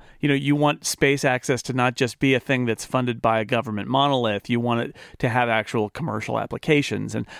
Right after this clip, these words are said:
part of what's going on here is that now SpaceX has a crew-capable vehicle. Not all the SpaceX launches with people in them have to be for nasa, right? Like, the, the most obvious would be a space tourism thing,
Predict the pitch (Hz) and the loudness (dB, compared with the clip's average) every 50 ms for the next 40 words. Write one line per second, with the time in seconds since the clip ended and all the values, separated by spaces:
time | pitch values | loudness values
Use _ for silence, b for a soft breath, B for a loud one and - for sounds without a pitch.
0 | B B - - 180 180 170 156 131 127 127 113 - - - 117 110 110 117 131 | B B 0 2 4 4 4 2 2 2 0 0 0 -2 -4 -2 -2 -2 -2 0
1 | 143 143 131 113 117 113 113 110 107 104 - - 117 113 B B B B B 135 | 0 0 0 0 -2 -4 -2 -2 -4 -2 0 0 -2 -2 B B B B B 0
2 | 147 151 160 156 - - - 143 135 127 - 127 110 - - - - 135 131 127 | 2 2 2 0 -2 2 2 2 2 4 2 -2 -2 -2 -4 -4 0 0 2 2
3 | 120 - - - 123 117 - - - - 143 139 131 131 120 - - 131 123 120 | 0 -2 0 -2 -2 -2 -2 -6 -4 0 2 2 2 0 -2 -4 -4 -2 -2 0
4 | - 123 117 - 110 101 98 - - 147 165 165 143 - - 104 98 98 98 - | 0 -2 -2 -2 -2 -2 -2 -2 -2 0 2 2 0 0 -2 -2 -2 -2 -4 -6
5 | B B B B B B B B 139 139 147 165 208 214 - - 147 156 180 180 | B B B B B B B B 0 2 4 4 4 4 2 2 2 2 4 2
6 | 156 135 - - - 151 160 170 - 147 135 - 135 127 135 143 160 - 139 123 | 0 -2 -2 2 2 2 2 4 2 0 -2 0 0 2 2 2 2 2 -2 -4
7 | - 107 113 104 - - - 185 196 - 143 127 123 117 110 110 110 104 104 101 | -2 -2 -4 -4 -4 -4 -4 -4 -2 0 0 0 0 0 0 0 0 -2 -2 -4
8 | b b b b - - 143 139 131 - 143 135 135 127 117 - - 113 120 147 | b b b b -4 0 0 0 0 -2 -6 -2 0 -2 -2 -2 -4 -4 0 2
9 | 160 196 165 117 - - 101 107 - 98 104 107 110 113 - - - 117 120 123 | 2 2 0 -2 -2 -4 -4 -4 -2 0 0 0 0 0 -2 -2 0 0 0 0
10 | - - B B B B B B - 143 147 143 131 135 - - 151 151 147 135 | -2 -6 B B B B B B -6 0 2 4 4 2 0 0 0 0 2 4
11 | 139 143 156 165 - 151 131 131 127 127 123 117 - - 123 120 - 120 117 123 | 4 4 2 2 2 2 2 2 2 2 0 0 0 -2 -4 0 0 0 2 2
12 | 123 127 - - - 131 117 110 - - - 170 185 175 147 123 113 - 107 101 | 2 0 0 -2 -2 0 0 0 -2 -2 0 2 4 4 4 2 0 -2 -4 -4
13 | 101 - - 107 98 90 90 98 - 151 165 | -6 -6 -4 -4 -4 -2 -4 -6 -6 -8 -10